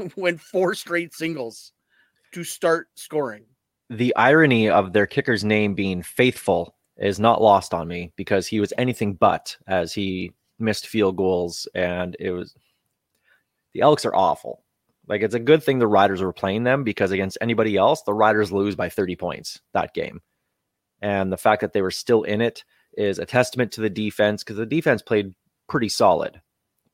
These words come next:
Speaker 2: I mean, in the C F L, honestly, when you can play a game and only give up eleven points, you did pretty good. So I don't really have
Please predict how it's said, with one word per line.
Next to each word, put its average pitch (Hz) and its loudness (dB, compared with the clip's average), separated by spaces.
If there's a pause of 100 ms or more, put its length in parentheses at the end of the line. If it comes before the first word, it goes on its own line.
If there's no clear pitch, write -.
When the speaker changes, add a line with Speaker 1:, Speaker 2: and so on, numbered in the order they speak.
(340)
Speaker 2:
I - -4
mean, 117 -2
in 139 -2
the 127 2
C 147 0
F 113 0
L, 107 6
honestly, 104 2
when 98 -2
you 95 -8 (220)
can 98 -10
play 98 0
a 92 -2
game 98 -4
and 92 -4
only 98 -4
give 95 -2
up 95 2
eleven 92 -4
points, 117 -2 (320)
you 220 -2
did 269 0
pretty 185 0
good. - -2 (800)
So 98 0 (760)
I 117 4
don't 139 2
really 120 4
have 107 2